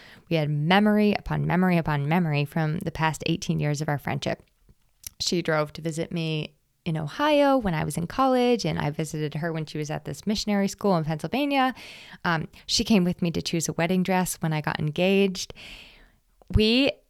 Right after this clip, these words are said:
fought and argued just like sisters, though. We had different opinions and views, and, but all of that aside, despite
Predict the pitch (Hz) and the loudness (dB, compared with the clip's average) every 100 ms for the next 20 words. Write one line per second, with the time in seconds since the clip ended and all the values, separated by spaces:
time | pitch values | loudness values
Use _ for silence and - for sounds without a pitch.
0 | _ - - 208 185 175 185 - 165 156 | _ 0 4 6 6 4 4 4 2 0
1 | 151 151 143 - 151 - 151 - 131 - | 0 -2 -2 -6 -4 -2 -4 -4 -6 -4
2 | 139 - 160 - 214 208 196 180 175 - | -6 2 4 6 6 4 4 2 0 -4
3 | - - 262 269 254 247 214 165 180 233 | -4 -2 0 2 0 0 0 0 2 4
4 | 220 214 208 156 160 - - - _ _ | 6 4 2 -4 -6 -14 -20 -20 _ _
5 | _ _ - 220 - - - 185 220 320 | _ _ 2 4 4 2 4 6 8 8
6 | 330 254 214 196 214 - 165 165 214 190 | 8 6 4 4 2 2 2 2 0 0
7 | 185 - 185 | -4 -2 -2